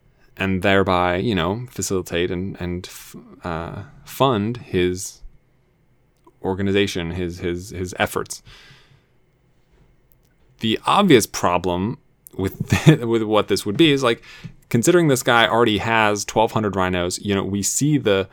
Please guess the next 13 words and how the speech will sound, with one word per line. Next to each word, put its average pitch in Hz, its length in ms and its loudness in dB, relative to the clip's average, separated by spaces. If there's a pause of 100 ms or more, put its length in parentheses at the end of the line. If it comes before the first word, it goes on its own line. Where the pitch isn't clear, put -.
(180)
storage 110 300 -2
facility 92 380 -2
where 90 160 -2
he's 90 180 -4
stored 110 380 2
all 92 140 2
these 90 200 -2
rhino 120 300 0
horns. 92 320 -4
He 170 160 -10
has 113 500 -4 (1160)
thousands 123 560 2
of 92 160 -6